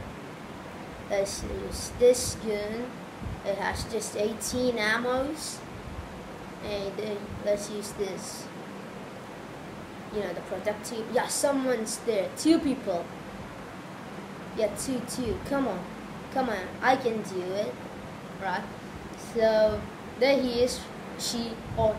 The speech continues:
he. I don't know if that's a male or a female, but I'm gonna start shooting. Shoot, shoot, shoot. Shoot, shoot. She's trying to climb out the window, but she's dead. Yeah.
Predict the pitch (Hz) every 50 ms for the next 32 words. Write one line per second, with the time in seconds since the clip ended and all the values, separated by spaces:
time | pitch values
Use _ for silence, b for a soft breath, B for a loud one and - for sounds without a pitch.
0 | - 233 233 226 233 233 - - 196 208 214 208 202 - 220 214 202 196 190 185
1 | 190 190 196 196 202 208 202 - - - - - - - - - - - - -
2 | - - - - - - - - - 196 190 190 - - 185 180 196 214 208 196
3 | 190 175 - 220 220 220 214 208 202 208 190 185 196 190 190 190 185 - - -
4 | 254 254 240 - - - - 269 262 269 277 - - - 302 294 294 294 294 294
5 | 294 - - - - - - - - 311 294 269 262 - - 302 262 247 - 311
6 | 302 - - - - - - - - - - - - 277 262 254 254 247 - -
7 | - - - 247 220 202 - - - - - - - - - - - - - -
8 | - - - - - - - - - - - - - - 311 311 311 311 - -
9 | 311 320 311 294 277 277 277 - 302 294 285 285 269 262 220 233 233 247 285 320
10 | 311 311 277 - 339 381 370 - 349 349 349 - - 302 226 233 233 - - 262
11 | 320 277